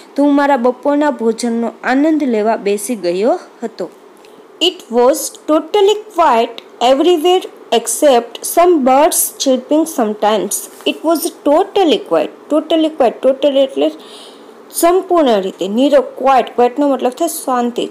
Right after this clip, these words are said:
ચારે બાજુ, everywhere એટલે કે ચારે બાજુ નીરવ શાંતિ ફેલાયેલી હતી. Except, exceptનો સિમિલર મીનિંગ થાય છે rather. Except એટલે કે ની સિવાય,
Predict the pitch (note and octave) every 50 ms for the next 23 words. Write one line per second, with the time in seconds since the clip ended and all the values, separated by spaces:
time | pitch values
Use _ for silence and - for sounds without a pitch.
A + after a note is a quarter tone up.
0 | - - - C#4 C4+ C#4+ D4+ D4 C#4+ B3 G#3+ G3+ G3+ G3 - - - B3 C4+ C#4
1 | C#4+ C#4 C#4 C4 C4 A#3+ G#3 G3+ G3+ G#3+ G#3+ G#3+ C#4 - - - C4 B3 B3 A#3+
2 | A3+ G3 G3 G#3 G3 G3+ A#3 A#3 A3+ A#3 B3+ C#4 D4+ D#4 D#4 D4+ C#4+ C#4 - B3+
3 | A#3+ A#3 A3 A3 G3+ G3 - G3 F#3+ F#3 F3+ F3 F3 F3 F3+ F3+ F3+ F#3+ G3 -
4 | - C#4 E4+ G4 F#4 - - - - - - - - - - - - A3+ A3 -
5 | - - C4 C4+ C#4 C#4 - - - C4 C4 B3+ - E4 E4+ E4 - - - -
6 | - - - C#4+ C#4 D4 D4+ D4+ D4+ - A#3 A#3+ C4+ D4 D4 D4 D4 C#4+ C#4+ C#4
7 | C#4 C#4+ C#4 C#4 C#4 C4+ C4 C4+ C#4 C4 A3+ A3 G3+ G3+ G3 G3 - F#3+ - -
8 | - - - - - - - - - - B3 C4 - - E4+ E4+ E4+ - - -
9 | - C4+ C4+ C4+ C4 - D4 C4+ A3+ G3+ G#3 A3+ B3 C4 C4+ - - - A3+ A3
10 | A#3 G#3+ E3 F#3+